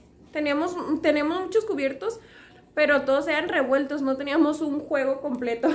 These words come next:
<laughs> Entonces preferimos, ya regalamos a familiares y pues nos quedamos ya nada más con, con un juego que compramos.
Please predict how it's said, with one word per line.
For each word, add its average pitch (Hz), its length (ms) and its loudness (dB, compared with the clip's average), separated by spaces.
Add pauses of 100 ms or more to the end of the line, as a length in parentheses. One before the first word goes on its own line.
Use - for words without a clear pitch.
(340)
<laughs> - 380 -20
Entonces 262 640 -4
preferimos, 277 640 -2
ya 262 300 0
regalamos 294 960 -2
a 233 320 -4
familiares 269 840 -2
y - 120 -10
pues 233 160 -4
nos 247 120 -6
quedamos 233 360 -6
ya 262 100 -4
nada 262 220 -4
más 254 220 -4
con, 262 320 -2 (800)
con 254 200 -4
un 262 120 -2
juego 277 420 -2
que 269 120 -2
compramos. 330 760 -2